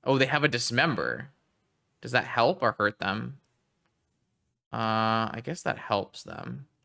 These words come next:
We did draw a Foothills. We should, we should play. 'Cause they can't double strip mine me. Oh, I guess they could Ghost Quarter me and then strip mine me. So they can.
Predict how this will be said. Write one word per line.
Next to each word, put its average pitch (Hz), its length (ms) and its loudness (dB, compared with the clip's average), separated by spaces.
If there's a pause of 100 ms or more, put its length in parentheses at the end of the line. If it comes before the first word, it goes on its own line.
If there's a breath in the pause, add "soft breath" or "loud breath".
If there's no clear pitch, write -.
(1700)
We 123 80 -4
did 202 220 4
draw 147 320 6
a - 40 2
Foothills. 107 1080 -2 (1900)
We 117 100 -4
should, - 160 -4
we 113 60 2
should 104 240 -6
play. 113 800 0 (1080)
'Cause 110 140 -2
they 135 100 4
can't - 760 0 (800)
double 120 300 2
strip - 380 -4
mine 95 320 0
me. 101 220 2
Oh, 135 100 8
I 135 100 6
guess 165 140 2
they 208 100 4
could 190 160 2
Ghost 120 280 4
Quarter 143 280 4
me 139 340 2
and 107 160 0
then 104 140 2
strip - 240 -8
mine 60 180 -4
me. 52 280 -10
So - 100 -12
they 98 100 -8
can. 50 440 -4